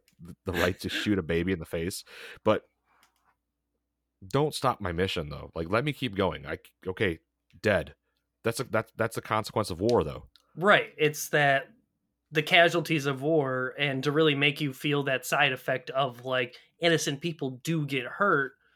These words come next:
Speaker 2: you can't just stop the mission immediately. If the baby gets hurt in the crossfire, casualty of war.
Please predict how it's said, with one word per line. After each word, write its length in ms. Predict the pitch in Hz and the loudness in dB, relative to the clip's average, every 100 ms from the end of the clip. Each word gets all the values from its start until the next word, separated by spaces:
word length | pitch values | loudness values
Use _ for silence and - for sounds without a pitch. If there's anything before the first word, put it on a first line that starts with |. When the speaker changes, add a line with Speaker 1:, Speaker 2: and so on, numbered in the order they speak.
| _ _ - | _ _ -8
Speaker 2:
you 160 | 139 | -8
can't 420 | - 180 170 151 151 _ | -2 4 4 4 0 _
just 400 | - 147 147 - _ | 0 0 0 -12 _
stop 420 | - - 180 165 - | -8 0 4 4 2
the 60 | |
mission 360 | 143 147 147 139 | 0 0 -2 -6
immediately. 540 | 127 175 156 120 120 - - - _ - _ _ _ | -2 0 0 -4 -10 -12 -18 -20 _ -20 _ _ _
If 380 | 208 220 - - - | 2 2 2 -14 -12
the 200 | 156 202 | -4 2
baby 380 | 185 233 214 202 | 8 10 10 6
gets 200 | 175 - | 4 2
hurt 260 | 196 175 | 2 2
in 100 | 147 131 | 2 -2
the 60 | |
crossfire, 880 | - 233 254 - 175 160 147 139 139 _ _ _ - | 4 6 6 4 6 6 6 2 -4 _ _ _ -4
casualty 500 | - 160 147 139 135 | 6 8 8 2 -2
of 140 | 127 123 | -4 -4
war. 160 | 120 | -6